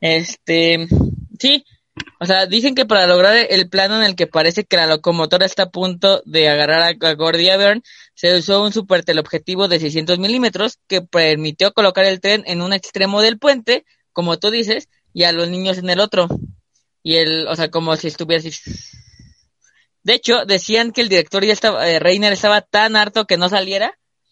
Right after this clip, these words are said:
porque en ese se, eh, se tardaron todo un día en rodar esa escena. O sea, en, en, en que están corriendo para que le saliera bien, pero como los niños no se tomaban en serio de que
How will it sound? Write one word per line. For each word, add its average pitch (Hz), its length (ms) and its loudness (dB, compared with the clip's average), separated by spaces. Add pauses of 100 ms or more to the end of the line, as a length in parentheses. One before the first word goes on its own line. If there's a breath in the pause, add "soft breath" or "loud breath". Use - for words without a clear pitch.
(200)
porque 175 360 0
en 196 140 0
ese 254 160 0
se, 202 200 0 (120)
eh, 160 180 0
se 156 200 -6
tardaron 185 300 2
todo 214 240 2
un 208 160 0
día 226 220 2 (540)
en 170 180 0
rodar 170 260 4
esa 180 160 0
escena. 175 400 -2 (380)
O 156 100 -10
sea, 151 220 -2
en, 147 160 -8
en, 147 160 -14
en 143 160 -10
que 151 80 -2
están 190 200 0
corriendo 233 460 0
para 170 180 0
que 156 100 -4
le 147 80 -2
saliera 165 300 4
bien, 208 220 0 (360 loud breath)
pero 175 200 2
como 185 220 2
los 190 200 4
niños 262 420 0 (520 soft breath)
no 202 300 0
se 262 100 0
tomaban 233 360 2
en 190 160 -2
serio 226 480 0
de 165 240 -2
que 156 360 -2